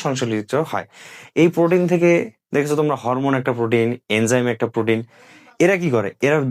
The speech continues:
বি-, বিভিন্ন জৈবিক কার্যাবলী নিয়ন্ত্রণ করে। মূলত এরাই বৈশিষ্ট্যগুলো পরবর্তীতে প্রকাশ করে। তো এখন আমরা এ পর্যন্ত পড়বো ডিএনএ। এরপরে যেটা আসবে বংশগতি, সেটা হচ্ছে আরএনএ।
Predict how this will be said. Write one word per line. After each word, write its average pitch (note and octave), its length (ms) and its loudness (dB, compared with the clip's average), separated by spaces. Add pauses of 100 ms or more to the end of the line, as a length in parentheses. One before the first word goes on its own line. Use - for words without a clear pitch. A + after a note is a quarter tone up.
বি-, A#2 200 2
বিভিন্ন A#2+ 200 2 (100)
জৈবিক A#2 300 2 (100)
কার্যাবলী A2 380 0 (160)
নিয়ন্ত্রণ B2+ 380 2
করে। F#2+ 120 0 (140)
মূলত C#3 200 0 (120)
এরাই C#3 220 2
বৈশিষ্ট্যগুলো A2+ 540 0
পরবর্তীতে G#2+ 380 -2 (500)
প্রকাশ D#3+ 280 0
করে। D#2+ 140 -8 (320)
তো - 120 -14
এখন C3+ 220 -6
আমরা C#3+ 160 -2 (1000)
এ - 60 2
পর্যন্ত D3 300 0
পড়বো D3+ 180 0 (100)
ডিএনএ। F#2+ 280 -6 (560)
এরপরে C#3+ 360 -2
যেটা D3+ 220 -2
আসবে G2 200 -4 (140)
বংশগতি, G2 440 -2 (1000)
সেটা A2 220 -6
হচ্ছে - 280 -6 (1120)
আরএনএ। F2+ 340 -8